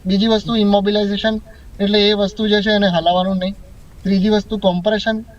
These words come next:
તમારી પાસે ગુલાબી પાટો હોય કે એવું કંઈ બી હોય તો એનાથી તમે એને બાંધી દો,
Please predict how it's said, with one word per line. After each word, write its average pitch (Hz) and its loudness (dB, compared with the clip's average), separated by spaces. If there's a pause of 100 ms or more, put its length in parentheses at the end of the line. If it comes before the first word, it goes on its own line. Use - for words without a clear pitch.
(140)
તમારી 196 0
પાસે 202 -2
ગુલાબી 185 0
પાટો 190 0
હોય 180 -2
કે 190 -8
એવું 185 -6
કંઈ 185 -2
બી 185 -2
હોય 185 2
તો 185 -6
એનાથી 180 -4
તમે 180 0
એને 185 0
બાંધી 180 -2
દો, 208 -4